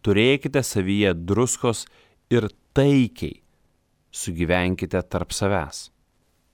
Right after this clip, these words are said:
Laiškas romiečiams dvyliktas skyrius aštuoniolikta eilutė. Kiek galima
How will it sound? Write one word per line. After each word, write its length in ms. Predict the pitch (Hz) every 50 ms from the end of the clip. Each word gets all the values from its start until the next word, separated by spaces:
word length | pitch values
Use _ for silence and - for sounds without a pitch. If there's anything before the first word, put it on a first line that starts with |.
| _ _ _ _ _ -
Laiškas 440 | 82 78 80 80 - - 82 - -
romiečiams 560 | 87 87 90 104 127 156 156 - 160 139 113
dvyliktas 720 | 98 92 92 101 117 127 123 123 120 - - 120 107 -
skyrius 380 | - - 117 107 104 104 - 110
aštuoniolikta 580 | 104 - - 110 107 107 107 104 101 - - 107
eilutė. 380 | 101 101 107 104 - 107 92 90 - _ _ _ _ _ _ _ _ _ _ _ _ -
Kiek 240 | - 202 220 175 185
galima 480 | 202 202 196 190 190 180 170 160 -